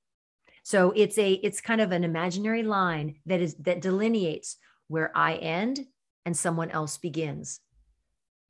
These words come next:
And there has to be that boundary, or else we start to become enmeshed in what, in what's happening with other people.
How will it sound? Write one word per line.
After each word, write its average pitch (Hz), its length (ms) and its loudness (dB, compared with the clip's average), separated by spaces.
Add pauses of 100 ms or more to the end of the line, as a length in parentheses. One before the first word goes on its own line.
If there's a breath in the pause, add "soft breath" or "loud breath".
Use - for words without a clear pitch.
(240)
And 165 160 0
there 185 160 4
has 190 340 0
to 208 80 -4
be 202 280 0
that 156 300 -4
boundary, 165 560 0
or 160 280 -4
else 202 480 2 (300 soft breath)
we 175 140 0
start - 340 -2
to 175 60 -8
become 156 420 -4
enmeshed 160 800 -4 (280)
in 151 360 -2
what, 151 360 -4 (160)
in 160 180 -4
what's 151 220 -6
happening 143 320 -4
with 143 200 -6
other 139 160 -4
people. - 480 -6